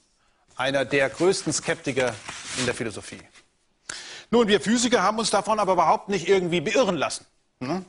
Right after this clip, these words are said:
Die Naturwissenschaftler insgesamt haben sich davon nicht beirren lassen, sondern haben weiter gebohrt und weiter gemacht und tiefer geguckt, tiefer in die Materie, tiefer, tiefer ins Weltall. Wir haben überall alles Mögliche inzwischen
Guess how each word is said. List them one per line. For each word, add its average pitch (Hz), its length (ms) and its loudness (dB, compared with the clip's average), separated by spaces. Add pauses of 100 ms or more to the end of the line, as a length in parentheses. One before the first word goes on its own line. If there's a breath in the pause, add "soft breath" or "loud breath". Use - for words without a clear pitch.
(100)
Die - 60 -2
Naturwissenschaftler 180 640 0
insgesamt 196 440 0
haben 165 100 2
sich 139 100 -10
davon 151 220 0
nicht 147 160 -4
beirren 175 240 0
lassen, 160 240 -2 (260 loud breath)
sondern 160 240 2
haben 170 300 0
weiter 190 320 0
gebohrt 190 560 0
und 190 220 0
weiter 190 320 2
gemacht 170 420 -2
und 208 180 -4
tiefer 208 360 0
geguckt, - 460 0 (240 loud breath)
tiefer 175 280 0
in 160 80 0
die 165 80 0
Materie, 185 680 2 (160 loud breath)
tiefer, 170 540 0
tiefer 175 380 0
ins 151 160 -4
Weltall. 160 480 0 (100)
Wir 156 120 2
haben 165 180 -4
überall 185 640 0
alles 190 260 2
Mögliche 165 500 0 (140)
inzwischen 156 580 -2